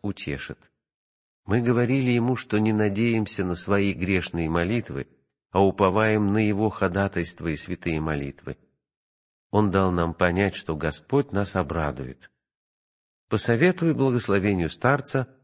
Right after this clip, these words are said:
мы пробыли в Оптине ещё три дня, чтобы поговеть. Исповедь у него оставило в нас глубокое впечатление. Отговев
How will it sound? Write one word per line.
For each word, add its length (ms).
мы 200
пробыли 420
в 100
Оптине 440
ещё 280
три 280
дня, 340
чтобы 320
поговеть. 680
Исповедь 600
у 60
него 580
оставило 600
в 80
нас 260
глубокое 640
впечатление. 840
Отговев 880